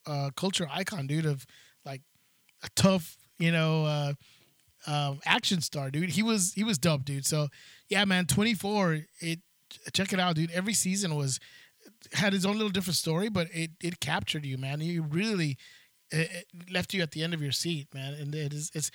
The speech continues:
people started figuring out certain things. Like, when people would die, like, major characters, you wouldn't hear the countdown. The countdown was silent. You would see the countdown, but you wouldn't hear it. And you're like, "Oh, shoot, that means they're really dead," or something like that. It was, it was dope, dude. There was a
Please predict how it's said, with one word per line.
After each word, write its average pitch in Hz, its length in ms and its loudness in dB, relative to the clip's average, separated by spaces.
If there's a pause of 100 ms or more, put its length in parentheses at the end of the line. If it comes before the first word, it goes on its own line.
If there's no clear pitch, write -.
people - 180 4
started 277 240 2
figuring 254 380 2
out 226 180 0
certain 202 220 0
things. 196 340 0 (340)
Like, 175 140 4
when 170 120 4
people 226 280 2
would 202 160 2
die, 170 320 2
like, 170 200 -2
major 190 260 0
characters, 202 480 -2 (300)
you 175 100 0
wouldn't 214 220 4
hear 226 100 4
the 196 120 0
countdown. 160 460 0
The 135 60 -4
countdown 175 360 -2
was 135 100 0
silent. 160 340 0 (540)
You 175 100 0
would 165 80 4
see 247 100 4
the 214 100 4
countdown, 175 360 2
but 156 120 -2
you 165 80 0
wouldn't 151 220 -2
hear 160 140 0
it. 135 120 -8 (500)
And 160 160 0
you're 170 60 4
like, 160 200 0
"Oh, 175 160 4
shoot, 185 280 4
that 160 120 0
means 180 140 2
they're 165 100 4
really 175 220 4
dead," 160 280 2
or 143 60 0
something 156 260 0
like 143 120 0
that. 135 180 -6
It 202 160 2
was, 214 300 -2 (420)
it 240 60 -2
was 226 160 2
dope, 160 240 2
dude. 147 180 -2
There 190 80 0
was 190 180 2
a 156 300 0